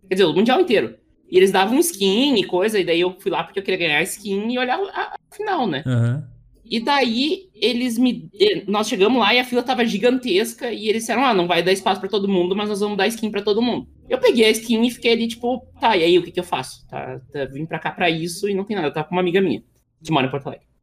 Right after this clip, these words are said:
Speaker 1: Daí eu abri o tu-, porque na época, ti-, assim,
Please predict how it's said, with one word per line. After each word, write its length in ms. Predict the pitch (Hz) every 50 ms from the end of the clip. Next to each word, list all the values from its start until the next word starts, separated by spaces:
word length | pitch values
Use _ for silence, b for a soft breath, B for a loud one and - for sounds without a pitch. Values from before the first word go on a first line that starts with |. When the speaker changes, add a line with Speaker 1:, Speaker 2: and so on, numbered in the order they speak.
| - -
Speaker 1:
Daí 160 | 349 403 381
eu 180 | 466 539 539
abri 320 | 370 277 240 233 277 381 427
o 140 | 427 349 370
tu-, 300 | 370 - 277 226 - 180
porque 180 | - 226 - 262
na 120 | 277 277
época, 240 | 247 269 - 381 -
ti-, 260 | - - - - 175
assim, 480 | 175 170 202 196 285 240 185 139 - -